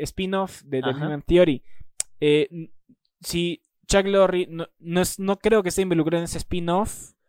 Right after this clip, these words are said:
Speaker 1: entonces por eso le mandaron a que haga esto. ¿Quién estará involucrado entonces en el spin-off? Porque no creo que
Speaker 2: Esperemos a
Speaker 1: esté,
Speaker 2: ver.
Speaker 1: se pueda dividir Chuck
Speaker 2: Sí, no,
Speaker 1: Lorre
Speaker 2: no,
Speaker 1: entre
Speaker 2: no, no
Speaker 1: los
Speaker 2: creo
Speaker 1: dos.
Speaker 2: también, porque justamente una serie es un chambón, brother, es un chambón, chambón, chambón. Pero acá, acá recordando es que,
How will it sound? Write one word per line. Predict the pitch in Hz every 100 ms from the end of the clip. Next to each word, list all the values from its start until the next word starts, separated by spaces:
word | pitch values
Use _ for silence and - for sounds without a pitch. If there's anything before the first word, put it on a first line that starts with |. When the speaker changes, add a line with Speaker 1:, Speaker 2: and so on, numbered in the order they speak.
| _ _
Speaker 1:
entonces | 139 135
por | 147
eso | 170
le | 156 135
mandaron | 131 127 131 151 151 139
a |
que | 151
haga | 151
esto. | 156 - 170
¿Quién | 180
estará | 170 170
involucrado | 165 143 151 151
entonces | 139 143 151 147
en | 127
el | 120
spin-off? | - 139 147 165 - - _ _ _ -
Porque | 139 151
no | 175
creo | 202
que | 170
Speaker 2:
Esperemos | 143 127
a |
Speaker 1:
esté, | 117
Speaker 2:
ver. | 180
Speaker 1:
se | 147
pueda | 160 170
dividir | 147 147 151
Chuck | 156
Speaker 2:
Sí, | 143
no, | 139
Speaker 1:
Lorre | 151
Speaker 2:
no, | 135
Speaker 1:
entre | 131
Speaker 2:
no, | 139
no | 151
Speaker 1:
los | 185
Speaker 2:
creo | 196
Speaker 1:
dos. | 175
Speaker 2:
también, | 165
porque | 139 127
justamente | 131 160 170 175
una | 175 175
serie | 170 175
es |
un | 175 170
chambón, | 175 160 160 147 120
brother, | 123 107
es | 113
un | 139 143
chambón, | 170 160 165 165
chambón, | 160 156 156
chambón. | 147 135 101 _ _ _ _ -
Pero | 208 208 233 -
acá, | 143 165 180 180 143 123 107 - -
acá | 143 180
recordando | 202 151 185 208
es | 202
que, | 208 208